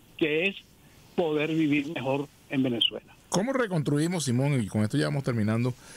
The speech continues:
Speaker 2: cómo reconstruimos los canales de diálogo y quiénes serían los voceros realmente? O sea, ¿quiénes, cómo, cómo hacer con, se necesita una nueva vocería opositora?
Speaker 1: Bueno,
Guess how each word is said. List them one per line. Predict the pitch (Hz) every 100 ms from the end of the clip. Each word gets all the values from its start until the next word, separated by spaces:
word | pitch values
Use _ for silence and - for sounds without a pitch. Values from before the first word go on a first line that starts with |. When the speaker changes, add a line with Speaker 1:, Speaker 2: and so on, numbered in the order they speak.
| - -
Speaker 2:
cómo | 151
reconstruimos | 190 190 139 135 147 180
los | 170
canales | - 127 123 160
de | 143 104
diálogo | 104 110 110 117 104 - - - - - - - - - -
y | 220 - - - -
quiénes | 160 123 156
serían | 165 135 151
los | 170
voceros | 113 - 160 175
realmente? | 117 131 165 180 -
O | 98
sea, | 107
¿quiénes, | 113 135 135 95
cómo, | 107 101
cómo | 110 135
hacer | 131 135
con, | 151 127 107 - - 123
se | 104 107
necesita | 104 98 107 127
una | 147
nueva | 147 147
vocería | 151 127 101 113
opositora? | 139 107 90 147 185 160 - - - - - - - - - - - - - - - - -
Speaker 1:
Bueno, | 147 185 151 107